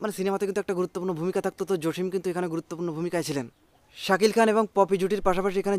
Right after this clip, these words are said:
জসিম গুরুত্বপূর্ণ ভূমিকায় ছিলেন। এখানে কিন্তু মৌ মিশা সওদাগর সহ একটা huge মাল্টিস্টার casting cinema এবং যে সিনেমাটা আসলে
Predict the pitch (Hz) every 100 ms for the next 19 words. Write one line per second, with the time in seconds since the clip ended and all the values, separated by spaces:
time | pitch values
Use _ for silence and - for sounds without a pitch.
0 | 170 160 185 170 165 170 175 175 165 175
1 | 175 170 180 160 170 165 165 165 170 160
2 | 170 170 175 175 - 170 - 185 175 226
3 | 214 208 196 - 208 196 - 190 165 156
4 | 127 - - - - - _ 208 233 202
5 | 208 196 208 214 208 190 196